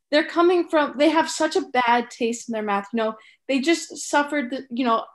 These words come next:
they have a fractured ego, ego after blowing a three to one lead to the Nuggets of all teams. And, and here they are, like you said, they're gonna have to come in and watch their pro-, their biggest, toughest opponent for the year in the Western Conference with the Lakers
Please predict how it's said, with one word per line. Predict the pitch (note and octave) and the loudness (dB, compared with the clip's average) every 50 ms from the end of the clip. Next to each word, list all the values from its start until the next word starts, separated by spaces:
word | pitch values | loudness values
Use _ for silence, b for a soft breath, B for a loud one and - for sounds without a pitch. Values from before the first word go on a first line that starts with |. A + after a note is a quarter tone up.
| - | -4
they | - C4+ | -2 -2
have | C4+ A#3 | -2 -2
a | B3 | -4
fractured | B3 - - D4 C4+ C#4 D#4 D#4 - F4 - | -8 -4 0 2 2 2 2 2 0 -2 0
ego, | - B3+ B3 G3+ A#3 A3+ G#3 - - - _ _ | 0 -2 -2 0 0 -2 -2 -4 -8 -12 _ _
ego | A#3+ A#3+ C4 G#3+ A#3 G#3 G3 G3+ | -4 -4 -2 0 0 0 0 0
after | G#3+ A3+ - C4 | -2 -4 -4 -6
blowing | A#3+ B3 B3 B3 A#3+ A3+ | -4 -2 0 0 0 -2
a | A#3+ A#3 | -4 -8
three | - A#3+ B3+ A#3+ | -8 -6 -6 -4
to | A#3+ | -4
one | A3 A3+ A3 G#3+ | -4 -6 -6 -6
lead | G#3+ A3 G3+ G3+ | -6 -6 -8 -8
to | - B3+ A#3 | -8 -6 -4
the | A#3+ A3 | -2 -2
Nuggets | G3+ G3+ G#3 G#3+ A3+ B3 B3 B3 B3 A#3+ - | -2 -4 -4 -2 -2 -2 -2 -2 -4 -6 -2
of | A3 | -2
all | A3 G#3+ | -2 -2
teams. | G#3+ - - A3 G#3 G#3+ G#3 - b b b b b b b b _ - | -2 -4 -8 -8 -8 -8 -10 -12 b b b b b b b b _ -2
And, | C4 C4 B3+ B3+ B3 A#3 - - _ - | 0 0 0 0 0 -2 -6 -10 _ -4
and | C#4 C4+ C4 B3+ B3 B3 | -2 -2 -2 -4 -6 -8
here | - - D4+ D4 | -6 -2 0 0
they | C#4+ C#4+ C4+ | 2 2 2
are, | B3 B3 B3 | 2 2 2
like | A#3 A#3+ A#3+ - | 2 -2 -2 -4
you | C4 | -6
said, | B3 - B3 A#3+ A3+ | -4 -2 -2 0 2
they're | B3+ B3+ | 0 0
gonna | B3 C4 B3+ | 2 0 -2
have | B3 B3 C#4 | -2 -2 -6
to | C4 | -8
come | - - D4+ D4+ C#4 | -6 -2 0 0 2
in | C4 B3 A#3+ A#3+ A#3+ B3 b b b b b b _ | 2 2 2 0 0 -2 b b b b b b _
and | - C4+ C4 B3+ A#3+ | -4 -4 -2 -2 0
watch | A#3+ A#3+ A#3+ B3+ C#4 C#4+ - - - - - _ _ _ _ - | 2 2 4 2 2 0 -4 -8 -12 -14 -16 _ _ _ _ -10
their | B3 B3+ C4 B3+ B3+ B3 A3 - - | -2 0 2 2 2 0 -2 -6 -10
pro-, | - - C4 - - | -8 -8 -8 -8 -2
their | A#3 C#4 C4 B3 B3+ - - | 0 2 2 2 0 -2 -4
biggest, | B3+ C#4 D#4 F4+ E4+ - - - | -2 0 0 0 0 -4 -8 -2
toughest | - C4+ C#4 D4+ D4 D4 C#4 | 0 0 0 0 -2 -4 -6
opponent | - - C4 C4 B3 A#3+ B3 | -6 -4 -4 -2 -2 -2 -2
for | - C4 B3+ | 0 0 0
the | B3+ B3+ | 0 -2
year | A#3 A3 A3+ A#3 A3+ G#3+ | -4 0 2 2 2 2
in | - B3 B3 | 2 2 2
the | A#3+ A#3 | 2 2
Western | A#3 A3 A3 A3 - - A#3+ A3+ | 2 0 -2 -2 -6 -8 -8 -8
Conference | G#3 A#3+ A3 G#3 G#3 A3+ A3 G#3+ - | -4 -4 -4 -2 -2 -4 -6 -6 -6
with | B3+ B3+ | -6 -4
the | B3+ B3 | -2 0
Lakers | A#3 A3+ G#3+ G#3+ - A3 G#3+ - | 2 2 2 2 2 0 -2 -2